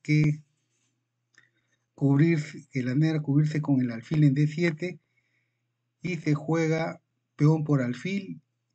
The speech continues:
Y en estos momentos las negras abandonan. Vamos a estudiar por qué abandonaron. Vamos a seguir, eh, jugando las mejores ju-, las mejores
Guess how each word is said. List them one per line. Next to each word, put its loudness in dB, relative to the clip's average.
Y 0
en -2
estos -4
momentos 2
las -12
negras 0
abandonan. 0
Vamos 0
a -4
estudiar 4
por 0
qué 0
abandonaron. 2
Vamos 0
a -2
seguir, 0
eh, -6
jugando -2
las 2
mejores -2
ju-, -14
las -6
mejores -4